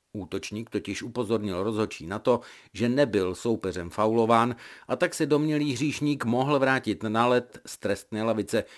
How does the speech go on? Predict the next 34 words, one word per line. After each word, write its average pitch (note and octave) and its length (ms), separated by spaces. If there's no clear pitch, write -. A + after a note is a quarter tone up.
kam G3+ 180
už G3 120
ho C#3+ 100
sudí B2 340
mezi F#2 240
tím A#2 220
poslali. D#2 460
Ale D#3+ 200
jak D#3 160
to - 80
někdy B2+ 260
bývá, F2+ 600
dobrý E2 340
čin A#2+ 440
má G2+ 240
být F#2+ 240
po F#2 140
zásluze E2 480
potrestán, B2 680
a - 100
tak C#3+ 160
Litvínov, A2 500
který B2 260
přišel A#2 360
o A2 80
možnost A2 400
přesilové G2+ 560
hry, G#2 260
za F3 120
chvilku F3 380
naopak B2+ 460
dostal G#2 380
gól. F2 340
Nicméně, G2+ 640